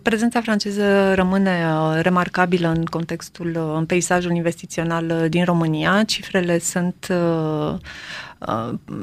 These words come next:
cam aceleași. Poziția nu, nu s-a schimbat. Franța este al treilea investitor străin în România după Germania și Austria, uh, cu, uh, peste zece miliarde de, de investiții și peste jumătate din acestea în, uh,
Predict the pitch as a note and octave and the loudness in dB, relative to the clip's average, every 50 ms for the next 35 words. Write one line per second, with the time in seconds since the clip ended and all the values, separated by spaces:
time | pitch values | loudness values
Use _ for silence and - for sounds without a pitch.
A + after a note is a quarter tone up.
0 | G2+ C#3 F3 F#3 - - A3 A3 G#3+ G3+ - - G3+ E3 F3 F3 F3 - - - | -6 -4 -4 -4 -2 2 4 4 4 4 4 4 6 6 6 4 4 4 4 4
1 | F#3+ E3+ F#3+ F#3 - G3 F#3 F3 E3+ E3 E3 E3 E3 E3 E3+ F3+ F#3 F#3+ G3 G3 | 4 4 2 2 2 4 6 6 6 6 6 6 4 4 4 2 2 2 2 0
2 | - F3+ F#3 F#3+ - G3+ F#3 - - F3+ E3+ D3 D3+ E3 G3 - - G#3 G3+ - | 0 0 0 0 0 -2 -4 -4 -4 -2 -2 0 0 0 0 0 2 2 2 2
3 | G3+ F3+ F#3 - - - F#3 E3+ E3 E3+ E3+ - F#3 F#3 F#3 F#3 F3+ E3+ E3 D#3 | 0 -2 -2 -2 -2 0 2 2 2 0 0 0 0 0 2 2 2 2 2 2
4 | D#3 D#3+ D#3+ D#3+ D#3+ - - E3 - F3 E3 - - - F3 E3+ E3 E3+ E3+ E3 | 0 0 -2 -2 -4 -6 -6 -4 -2 -2 -2 -2 -4 -2 0 0 2 2 2 2
5 | D#3+ D#3+ D#3 D#3 D#3 D#3+ D#3+ D#3+ D#3+ D#3 D#3 D#3 D#3 - - D#3+ D#3 - D#3+ D#3 | 0 0 0 0 0 0 0 0 0 -2 -2 -4 -4 -4 -4 -4 -2 -2 -2 -2
6 | D#3 D#3 D#3+ D#3+ D#3 D3+ D3+ D3 - - - - D#3+ D#3 D#3 D3+ D3+ D3+ E3 F3+ | -2 -2 -2 -2 -2 -2 -4 -4 -4 -4 -4 -6 -4 -4 -2 0 0 2 2 0
7 | E3+ - - - - D#3 - - - G#3+ A#3+ - - - - - - - - - | 0 -2 -4 -6 -6 -4 -4 -2 -2 -2 -4 -4 -8 -12 -12 -12 -14 -14 -16 -6
8 | - - G3 G3 F#3+ F#3+ F#3+ F#3+ F#3+ F#3 F#3 F#3 F#3 - - G#3+ G3+ G3+ G3+ F#3+ | 0 4 6 6 8 8 8 8 8 6 6 4 0 -4 -4 -2 0 2 2 4
9 | F#3+ G3 F#3+ F#3 F#3 F#3 - G#3 G3+ - G3+ F#3 F#3+ F#3 - - F#3 F3 E3+ E3+ | 4 4 6 6 4 4 2 0 2 2 2 2 2 2 0 0 0 0 0 0
10 | E3+ F3 E3 E3+ F3 E3+ F3 E3 D#3+ E3+ E3 D#3+ E3 D#3+ D#3+ D#3 D#3 F3 E3 E3 | 2 2 2 2 2 0 0 0 2 4 4 4 4 4 2 2 2 2 2 2
11 | E3 D#3 D#3+ D3+ - - - G#3+ G#3+ - - - G#3 G3+ G3+ G3+ G3+ G3+ G3+ - | 2 0 -2 -4 -2 -2 -4 -4 -4 -4 -2 0 2 4 4 4 4 2 0 0
12 | - - - G3 F#3 F3+ - - G3 G3 - F#3+ F3+ F3+ F3 E3+ - F3 F3 - | -2 -2 0 -2 -2 0 0 0 0 2 2 2 2 2 0 2 0 0 0 0
13 | E3+ E3+ E3 D#3+ D#3+ D#3+ - - F3 - - - F3 E3 E3 - - E3+ E3+ E3 | -2 -2 0 0 0 -2 -2 -4 -6 -4 0 2 2 4 4 2 2 0 0 0
14 | E3 E3 D#3+ | 2 0 0